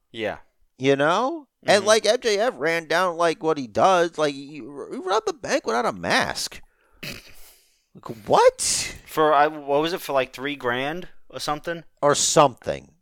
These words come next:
Speaker 1: It's like, really? That's, that's all you're asking for? Ask for more.
Speaker 2: Yeah, his Dark Side of the Ring was freaking funny.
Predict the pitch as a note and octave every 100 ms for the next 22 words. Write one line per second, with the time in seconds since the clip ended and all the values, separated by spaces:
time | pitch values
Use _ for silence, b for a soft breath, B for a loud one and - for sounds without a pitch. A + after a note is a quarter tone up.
0 | - D3 D#3+ D#3 C#3+ C3 B2+ C#3 C#3+ E3+
1 | F3 C#3+ C3 C3 - - - A#2 C3 C#3
2 | C#3+ C#3 B2+ C3 - C#3+ C#3+ C3 _ _
3 | - - G2 A#2+ - - D#3 A2+ C3+ D3+
4 | E2+ - _ _ D3 C#3+ F2 F3+ - G4+
5 | - G#4 A4 - C#4 B3 F3 C3 C3 F#3
6 | B2+ F2+ - - - - - - D#4+ G#2
7 | E2+ - A#2 D#2 C2+